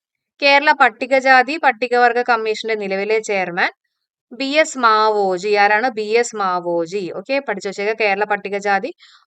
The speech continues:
പട്ടികവർഗ കമ്മീഷന്റെ നിലവിലെ ചെയർമാൻ, എസ് സി എസ് ടി ചെയർമാൻ ചോദിക്കുകയാണെങ്കിൽ ആരാണ്? ബി എസ് മാവോജി. ഇനി കേരള പിന്നാക്ക വിഭാഗ കമ്മീഷന്റെ നിലവിലെ ചെയർമാൻ ആരാ? ജി ശശിധരൻ ആണ് അല്ലെ.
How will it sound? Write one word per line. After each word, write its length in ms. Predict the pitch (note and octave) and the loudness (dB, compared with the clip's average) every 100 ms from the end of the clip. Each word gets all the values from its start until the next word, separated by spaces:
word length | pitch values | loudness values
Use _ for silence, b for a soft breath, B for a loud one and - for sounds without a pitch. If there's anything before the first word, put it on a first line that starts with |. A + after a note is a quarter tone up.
| - | -2
പട്ടികവർഗ 760 | B3 B3+ B3+ B3+ A#3 A3 C4 | 0 0 0 4 4 4 0
കമ്മീഷന്റെ 540 | D#4 C#4 A#3 A3 A3 A3+ | 2 0 0 -4 -4 -4
നിലവിലെ 480 | G#3+ G3+ G3 G3 | -2 -4 -4 -2
ചെയർമാൻ, 640 | G#3+ G#3+ F#3+ F3 F#3+ F3+ E3 | -2 -2 -2 -2 -4 -4 -6
എസ് 120 | G3 | -10
സി 120 | - | -6
എസ് 300 | A3+ G#3 - | -4 -4 -6
ടി 100 | B3+ | -10
ചെയർമാൻ 480 | C4 A3 F3+ F#3+ F#3+ | -2 -2 -2 -4 -6
ചോദിക്കുകയാണെങ്കിൽ 640 | F#3+ F3 F#3+ F3+ F3 A3 F4+ _ _ _ _ | -8 -8 -8 -6 -6 -8 -10 _ _ _ _
ആരാണ്? 320 | G#3+ G#3+ G#3+ | 4 4 2
ബി 140 | G#3+ G#3 | -2 -2
എസ് 320 | G#3 A#3 A#3 | 0 -2 -4
മാവോജി. 640 | F#3+ F3 E3 E3 D#3+ G3 - _ _ _ _ | -4 -4 -4 -6 -6 -8 -8 _ _ _ _
ഇനി 140 | C4 C#4 | -10 -4
കേരള 300 | C#4 C4+ C4+ | 2 2 2
പിന്നാക്ക 680 | D4 C#4+ B3+ B3+ C4+ C#4 C#4 | -2 -2 -6 -2 2 2 0
വിഭാഗ 420 | D#4+ D4+ C#4 C#4 | -4 0 2 2
കമ്മീഷന്റെ 540 | C#4+ C#4 C4 B3+ - C4 | 2 -2 -2 -6 -4 -4
നിലവിലെ 360 | B3+ A#3+ A#3+ | 0 0 0
ചെയർമാൻ 460 | A#3+ A#3+ A3+ A3+ A3 | 2 0 0 -2 -2
ആരാ? 320 | G#3+ G#3+ G#3 | -2 0 -2
ജി 320 | G3+ A3 A3+ _ _ | -2 -8 -10 _ _
ശശിധരൻ 580 | - G#3 G#3+ G#3 G#3 G#3 | -6 -6 -2 0 0 -2
ആണ് 160 | E3+ | -4
അല്ലെ. 180 | F#3+ C4 | -2 -2